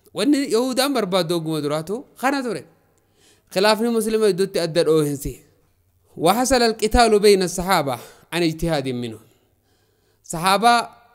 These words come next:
jidduutti lolli argame. Ifumaaf wali baanii gama gama bahanii buduni Aliyyi, buduni Mucaawiyaa ta'uudhaan gama gama bahanii wal lolan. Namoonni baay'een jidduu tanatti dhuman. Waa'ee kanarratti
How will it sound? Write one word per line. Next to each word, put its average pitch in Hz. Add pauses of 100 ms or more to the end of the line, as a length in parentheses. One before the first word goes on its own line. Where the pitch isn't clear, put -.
(140)
jidduutti 208
lolli 175
argame. - (380)
Ifumaaf 214
wali 196
baanii 160
gama 147
gama 151
bahanii 165 (360)
buduni 151
Aliyyi, 165 (520)
buduni 170
Mucaawiyaa 147
ta'uudhaan 156 (720)
gama 156
gama 143
bahanii 120
wal 107
lolan. 101 (380)
Namoonni 156
baay'een 131
jidduu 165
tanatti 202
dhuman. 160 (1000)
Waa'ee 165
kanarratti 160